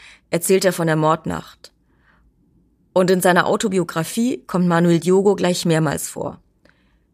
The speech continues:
Er habe zu seinen Kumpels gehört, schreibt er. Erinnert sich an ein Gespräch mit ihm aus der Schulzeit und wie sie zusammen in Ostberlin gelandet sind. Im Buch heißt es:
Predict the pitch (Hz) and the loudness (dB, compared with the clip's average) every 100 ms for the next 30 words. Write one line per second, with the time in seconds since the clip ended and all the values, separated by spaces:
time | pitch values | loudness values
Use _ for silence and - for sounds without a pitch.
0 | _ 156 165 202 208 175 170 165 - 214 | _ -2 0 0 0 0 2 2 2 2
1 | 220 196 - 160 147 147 - - 82 - | 2 0 0 -2 -2 -2 -4 -4 -6 -6
2 | 87 80 78 _ _ _ _ - _ 180 | -8 -8 -10 _ _ _ _ -20 _ 0
3 | 185 214 220 214 196 165 175 156 - 185 | 2 2 2 0 2 2 2 -2 0 0
4 | 220 226 185 196 151 170 156 - 202 226 | 2 0 -2 -2 -2 -2 -6 -4 -4 -2
5 | - 226 226 - _ _ _ _ - 226 | 0 0 0 -6 _ _ _ _ -2 0
6 | 262 202 190 190 196 175 180 202 - 180 | 0 0 0 -2 0 2 2 2 -2 -4
7 | - 190 196 202 170 165 143 - 85 - | -2 0 2 4 2 0 -2 -6 -10 -14
8 | - _ _ _ _ _ _ _ _ _ | -18 _ _ _ _ _ _ _ _ _
9 | - 190 175 240 - 175 208 - 254 277 | -2 0 0 -2 0 2 2 2 0 -2
10 | - | -6